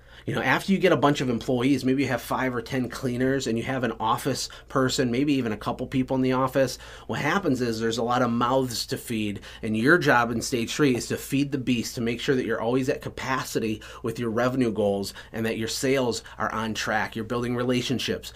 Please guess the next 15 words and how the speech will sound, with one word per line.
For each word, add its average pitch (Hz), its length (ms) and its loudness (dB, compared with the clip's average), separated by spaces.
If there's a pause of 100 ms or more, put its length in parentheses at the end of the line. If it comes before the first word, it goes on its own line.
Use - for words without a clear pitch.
(140)
you're 117 160 0
networking, 110 640 -2
you're 110 100 -2
doing 117 220 0
direct 120 360 0
sales, 110 480 0
you're 113 220 0
shaking 123 420 -2
hands 123 320 -2
and 98 100 -6
kissing 117 340 -2
babies, 113 380 -2
you're 107 80 -2
doing 113 320 -2
estimates, 110 640 -2